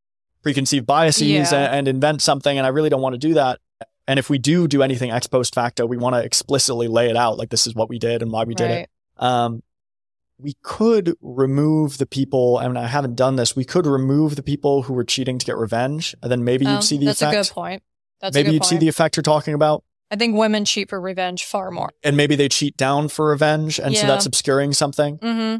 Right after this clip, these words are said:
Speaker 1: 'Cause we did s-, uh, I did, just in looking at the data, it was like, "Oh, it does seem like a lot of the women who are cheating for revenge are the ones who are cheating
Speaker 2: Yeah.
Speaker 1: down."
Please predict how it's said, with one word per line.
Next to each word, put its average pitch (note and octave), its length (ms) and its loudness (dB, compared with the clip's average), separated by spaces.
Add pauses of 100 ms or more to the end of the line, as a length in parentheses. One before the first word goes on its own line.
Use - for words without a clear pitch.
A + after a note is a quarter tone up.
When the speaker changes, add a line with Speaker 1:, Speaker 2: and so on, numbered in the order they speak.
(140)
Speaker 1:
'Cause C3+ 140 2
we C#3 100 4
did C#3 220 2
s-, - 100 0
uh, C3+ 380 2
I B2+ 140 2
did, C3+ 540 2
just C3 220 -2
in B2+ 120 -2
looking B2+ 360 -2
at D3 100 -2
the D3 80 -2
data, D3 340 4
it C#3+ 80 2
was A#2+ 140 -2
like, A#2+ 220 0
"Oh, B2 220 0
it B2+ 100 -4
does C3 160 -2
seem C3 140 -4
like A#2+ 120 -4
a A#2+ 60 -4
lot A#2+ 140 2
of A2 40 -6
the A#2+ 60 -6
women A#2+ 180 -4
who A#2 60 -4
are A2+ 60 -4
cheating A#2+ 260 -4
for A#2 100 -4
revenge A#2 460 -2
are A#2+ 60 -2
the A#2 60 -2
ones A2+ 280 -2
who B2 100 -2
are A2+ 80 0
cheating A#2 340 -2 (380)
Speaker 2:
Yeah. F#3 280 -4
Speaker 1:
down." C#3 260 2